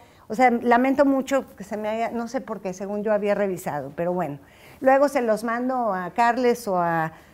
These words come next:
a Carlos para que lo, lo puedan ver, porque realmente es muy poderoso verlos juntos. A los tres días del terremoto surge un grupo colectivo de jóvenes que venían de las derivas del ciento treinta y dos,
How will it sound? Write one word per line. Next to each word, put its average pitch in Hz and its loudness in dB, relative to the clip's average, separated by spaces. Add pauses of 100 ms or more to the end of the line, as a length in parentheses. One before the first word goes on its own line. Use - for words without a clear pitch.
a 185 0
Carlos 277 4
para 185 0
que 180 -4
lo, 180 2
lo 190 0
puedan 247 4
ver, 247 2
porque 202 -6
realmente 240 0
es 208 -10
muy 262 4
poderoso 226 0
verlos 208 0
juntos. 220 -6 (880)
A 254 8
los 247 6
tres 349 6
días 370 6
del 311 0
terremoto 233 0
surge 330 2
un 302 4
grupo 254 0 (540)
colectivo 240 4
de 226 4
jóvenes 214 2 (560)
que 233 4
venían 254 2
de 214 4
las 190 0
derivas 220 0
del 202 -2
ciento 220 -4
treinta 220 0
y 240 4
dos, 208 4